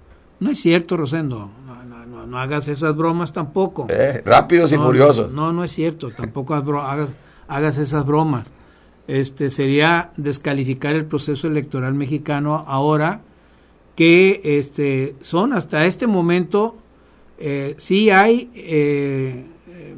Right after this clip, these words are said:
Speaker 1: situaciones de confrontación
Speaker 2: Ahorita a las
Speaker 1: de,
Speaker 2: ocho
Speaker 1: de
Speaker 2: las van a ver,
Speaker 1: casillas
Speaker 2: Víctor Hugo, ahí van a salir.
Speaker 1: y que, este, están localizadas sobre todo en Oaxaca y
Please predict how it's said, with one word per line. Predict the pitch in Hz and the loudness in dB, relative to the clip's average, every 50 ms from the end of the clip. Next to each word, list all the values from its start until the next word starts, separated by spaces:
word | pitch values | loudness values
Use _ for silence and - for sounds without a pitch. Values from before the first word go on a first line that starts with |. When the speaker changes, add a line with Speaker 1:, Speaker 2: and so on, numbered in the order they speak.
| 147 - | -18 -16
Speaker 1:
situaciones | - - 156 151 156 156 135 - 160 180 190 202 196 196 - - - - _ _ _ _ _ - - | -6 -4 -4 -2 -2 -4 -4 -2 0 2 2 2 0 -2 -4 -12 -20 -20 _ _ _ _ _ -20 -16
de | 190 147 131 143 135 135 131 131 | -12 -6 -2 0 0 0 -2 -2
confrontación | - 143 135 135 151 143 139 131 113 117 120 | -4 -4 -4 -2 -2 -4 0 4 8 8 8
Speaker 2:
Ahorita | 123 139 156 170 180 | 8 8 8 8 10
a | 180 | 10
las | 175 165 - | 10 10 10
Speaker 1:
de, | 165 | 8
Speaker 2:
ocho | 160 160 175 | 8 8 8
Speaker 1:
de | 160 | 8
Speaker 2:
las | 151 139 | 8 6
van | 151 156 156 | 6 6 8
a | 151 | 8
ver, | 151 156 | 8 8
Speaker 1:
casillas | 156 196 208 220 214 | 10 8 6 6 6
Speaker 2:
Víctor | 135 131 131 | 6 6 6
Hugo, | 123 117 123 | 6 6 6
ahí | 123 113 135 | 8 8 8
van | 143 147 147 | 8 8 6
a | 143 135 | 8 6
salir. | 135 123 127 123 - - - - - - - _ _ _ _ _ _ _ - | 6 6 6 4 2 0 -6 -18 -20 -20 -20 _ _ _ _ _ _ _ 0
Speaker 1:
y | 175 185 190 | 2 2 2
que, | 180 - 196 196 196 202 202 202 202 - | 2 4 8 10 10 10 10 6 4 2
este, | 160 151 143 143 - - - - 156 151 147 147 147 143 139 | 2 2 2 2 -2 -8 -6 -2 0 2 4 4 4 2 2
están | 135 135 - 165 165 175 | 0 -2 -2 0 2 2
localizadas | 185 175 180 165 160 156 151 156 160 160 165 170 175 185 185 - - - - | 2 2 0 -2 -2 -2 -2 -2 0 0 2 2 0 0 -2 -4 -10 -16 -20
sobre | - - 151 143 139 135 | -10 -8 -4 -4 -4 -4
todo | 135 - 156 165 175 | -2 0 0 0 0
en | 175 156 | 0 -2
Oaxaca | 165 139 127 - 180 170 156 156 - 185 180 202 214 - - _ _ _ _ _ _ _ _ _ _ - | -2 -4 -4 -4 -4 -4 -4 -4 -2 -2 -2 -2 -4 -8 -16 _ _ _ _ _ _ _ _ _ _ -2
y | 165 165 175 180 185 196 - | 0 2 2 2 0 -2 -4